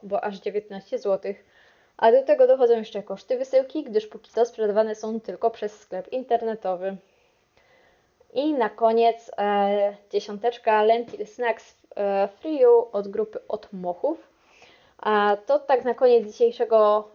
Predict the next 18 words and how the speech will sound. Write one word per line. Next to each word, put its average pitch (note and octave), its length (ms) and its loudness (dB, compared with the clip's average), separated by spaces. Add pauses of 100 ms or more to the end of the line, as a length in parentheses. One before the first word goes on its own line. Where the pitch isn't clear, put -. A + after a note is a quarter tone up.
e, G3+ 140 -6
podsumowania, B3+ 840 2
chrupiąca A3+ 580 -6
nowość A3 380 -2
od A3 200 -6
polskiej A3+ 560 0
grupy G#3+ 480 -4 (180)
Otmochów. A#3+ 680 -2 (800)
A A3 120 4
firma A#3+ 260 0
jakiś A3+ 240 -2
czas A3 160 -4
temu A3+ 180 -4
zaprezentowała A3 720 -2
nam G#3+ 240 -6
swoją G#3 480 -6 (180)
nową G3+ 260 -4
markę A3 560 0